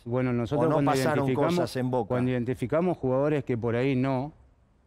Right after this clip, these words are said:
Speaker 1: nosotros sí lo charlamos con ellos. Y le explicamos lo que es el club. Y le explicamos lo que es Boca.
Speaker 2: Pero por eso yo te pregunto,
Speaker 1: Eso sí se lo
Speaker 2: vos le
Speaker 1: decimos.
Speaker 2: explicás,
Speaker 1: Y
Speaker 2: pero
Speaker 1: por
Speaker 2: no
Speaker 1: eso
Speaker 2: hay
Speaker 1: tenemos
Speaker 2: una,
Speaker 1: mucha
Speaker 2: no hay
Speaker 1: gente del
Speaker 2: una
Speaker 1: club que han jugado en el club y se cruzan todos los días y hablan entre
Speaker 2: <clears throat>
Speaker 1: ellos.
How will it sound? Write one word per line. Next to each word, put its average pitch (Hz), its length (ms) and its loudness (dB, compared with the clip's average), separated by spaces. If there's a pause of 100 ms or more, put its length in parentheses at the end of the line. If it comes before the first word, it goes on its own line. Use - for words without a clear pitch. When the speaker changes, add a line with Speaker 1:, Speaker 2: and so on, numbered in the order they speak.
Speaker 1:
nosotros 120 480 -2
sí 143 120 -2
lo 135 100 0
charlamos 110 460 -4
con 101 120 -6
ellos. 90 220 -10 (640)
Y 110 80 -6
le 104 120 -2
explicamos 123 480 -2
lo 110 120 -2
que 104 60 -2
es 101 100 -8
el 95 100 -6
club. 90 200 -12 (520)
Y 110 60 -4
le 107 80 0
explicamos 131 480 0
lo 123 100 0
que 110 120 -2
es 113 60 0
Boca. 95 340 -4 (240)
Speaker 2:
Pero 107 200 0
por 110 140 -2
eso 170 200 0
yo 131 140 0
te 151 120 -2
pregunto, 143 480 0
Speaker 1:
Eso 156 180 2
sí 175 140 0
se 156 100 0
lo 151 180 4
Speaker 2:
vos 143 120 4
le 175 80 4
Speaker 1:
decimos. 185 180 0
Speaker 2:
explicás, 160 360 0
Speaker 1:
Y 123 80 0
Speaker 2:
pero 123 140 2
Speaker 1:
por 135 80 2
Speaker 2:
no 170 40 2
Speaker 1:
eso 170 100 2
Speaker 2:
hay 185 120 4
Speaker 1:
tenemos 180 160 2
Speaker 2:
una, 151 220 0
Speaker 1:
mucha 143 200 -2
Speaker 2:
no 143 160 0
hay 180 80 2
Speaker 1:
gente 131 120 2
del 131 80 0
Speaker 2:
una 147 120 0 (140)
Speaker 1:
club 180 140 -6 (220)
que 127 100 -2
han 139 120 0
jugado 160 280 0
en 160 60 0
el 156 140 -2
club 196 300 0
y 123 180 -2 (360)
se - 200 -4
cruzan 151 440 -2
todos 185 120 2
los 170 120 2
días 202 180 2
y 135 140 2
hablan 160 320 2
entre 135 320 0
Speaker 2:
<clears throat> - 20 -2
Speaker 1:
ellos. 113 300 -8